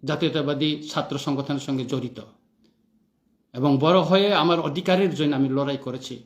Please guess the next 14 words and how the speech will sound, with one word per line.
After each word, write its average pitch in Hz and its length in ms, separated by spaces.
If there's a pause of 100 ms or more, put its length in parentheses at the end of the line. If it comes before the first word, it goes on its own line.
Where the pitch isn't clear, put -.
হয়তো 156 240
সেই - 180 (100)
পথে 143 280
আমি 135 140
সফল 139 320
হইতে 135 260
পারিনি, 127 420 (2500)
কিন্তু 156 560 (580)
এই 151 100
কালা 151 260
চশমাওয়ালা, 151 880 (160)
আপনি 151 280
কি 190 180
করছেন? 131 420